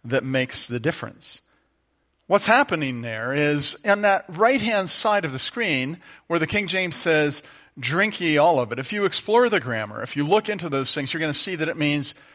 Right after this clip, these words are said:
"Drink ye all of it." And so it's not that you drink every drop of it, but that's a good idea. But rather, "y'all drink it." Everybody drink it.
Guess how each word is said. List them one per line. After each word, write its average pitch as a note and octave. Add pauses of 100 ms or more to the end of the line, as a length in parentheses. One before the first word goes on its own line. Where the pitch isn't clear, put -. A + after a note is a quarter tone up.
(340)
"Drink F#3 (180)
ye C#3
all C3 (420)
of F3+
it." - (1000)
And D#3
so F3+
it's D3+
not A3+
that E3+
you D#3
drink D#3
every D3
drop D#3
of G#2+
it, A2+ (220)
but D3
that's C3+
a C3
good B2
idea. A#2 (720)
But C#3+
rather, C#3+ (320)
"y'all G3 (220)
drink C3
it." - (920)
Everybody C#3+ (580)
drink A#2+
it. -